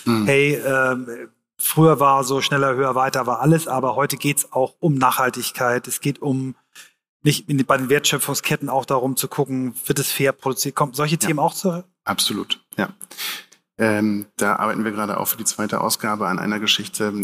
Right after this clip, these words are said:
Speaker 1: ähm, von einer Bank, die ein, ich glaube, fünfzehnjähriger Junge in Peru gegründet hat, wo du sozusagen deinen Müll abgeben kannst und dafür bekommst du Guthaben auf deiner Karte. Das wird hoffentlich etwas besser noch erklärt in Ausgabe zwei, wie das genaue Konzept ist. Aber wir schauen natürlich auch,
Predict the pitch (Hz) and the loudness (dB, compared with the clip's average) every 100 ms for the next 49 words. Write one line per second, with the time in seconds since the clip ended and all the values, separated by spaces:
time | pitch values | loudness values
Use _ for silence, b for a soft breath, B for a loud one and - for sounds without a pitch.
0 | - - 50 50 - - - - 104 92 | -6 -4 -6 -6 -12 -10 -6 -6 -4 -4
1 | - 127 175 - 98 190 - 139 120 - | 0 2 2 0 -4 -2 -4 -4 -4 2
2 | 202 - 165 156 147 135 143 156 123 - | 4 4 0 0 0 0 2 0 0 -2
3 | 117 120 170 120 110 117 127 151 196 202 | -2 0 0 0 -2 -2 -2 -2 -2 -2
4 | - 151 110 120 135 123 127 127 120 120 | -8 -10 -8 -4 -2 -2 -2 -2 -2 -2
5 | 120 110 110 151 202 143 143 147 143 147 | 0 2 4 4 4 0 -2 -2 -2 -2
6 | - 127 117 - - - 127 127 123 175 | -2 -2 -4 -4 -4 -2 -2 -4 -4 -4
7 | - 139 139 143 147 143 B B B 135 | -2 0 2 2 0 -2 B B B -2
8 | 127 123 - 113 117 101 98 - 104 - | 0 -2 0 -2 -2 -4 -6 -4 -2 -2
9 | - - - - - - - - - - | -6 -14 -14 -18 -20 -20 -20 -20 -20 -14
10 | - 101 127 113 107 110 - 101 107 104 | -6 -2 0 0 -2 -4 -4 -2 -2 -2
11 | 95 - 107 107 92 - 113 - - 123 | -2 -2 -2 -2 -2 -2 -2 -2 -4 -2
12 | 120 117 - 117 113 113 107 127 - 143 | -2 -2 -2 -2 -4 -2 -2 -2 -4 -6
13 | 151 117 113 - 113 135 139 123 120 - | -4 -4 0 0 2 2 2 -2 -8 -2
14 | 117 123 | 0 0